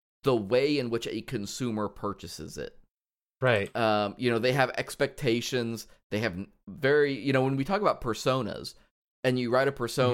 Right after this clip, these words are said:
Speaker 2: Mm-hmm.
Speaker 1: and you talk about, well, well, what does this person need? You know, what are their problems? What are they trying to solve? And all of this. Car dealers should have a blast doing this,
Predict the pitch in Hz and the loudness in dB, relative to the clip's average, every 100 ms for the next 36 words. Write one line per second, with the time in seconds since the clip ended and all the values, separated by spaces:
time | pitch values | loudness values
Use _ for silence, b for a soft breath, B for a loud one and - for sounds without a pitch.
0 | 113 101 101 104 104 135 117 110 110 104 | 2 0 0 0 0 0 0 0 0 0
1 | 101 95 - - 87 92 87 104 113 104 | -2 -8 -12 -14 -6 -4 -2 -2 -2 -6
2 | 98 - 101 - 113 123 _ - 202 160 | -8 -6 -8 -6 -10 -12 _ -8 -6 -6
3 | 95 - - _ _ _ 95 104 92 101 | -8 -14 -20 _ _ _ -4 -2 0 -2
4 | - 113 131 135 - 185 147 - 73 76 | 0 2 2 0 0 2 2 -2 -8 -10
5 | 71 95 101 113 117 127 113 123 139 - | -8 -4 -2 -2 -4 -4 -6 -6 -8 -2
6 | 156 110 71 73 87 98 98 98 110 98 | 0 2 0 -4 -4 -2 -2 0 0 0
7 | - b b _ _ _ _ _ _ _ | -6 b b _ _ _ _ _ _ _
8 | _ _ _ _ - - 165 220 277 190 | _ _ _ _ -16 -6 2 2 4 2
9 | 131 117 113 - _ - - 139 139 120 | 4 2 0 -4 _ -10 -4 2 4 4
10 | 117 110 - _ 110 90 82 104 185 226 | 4 0 -8 _ -2 -2 -4 -2 -2 -2
11 | - - - 98 87 82 69 65 - | -6 -10 -6 -4 -4 -8 -10 -12 -14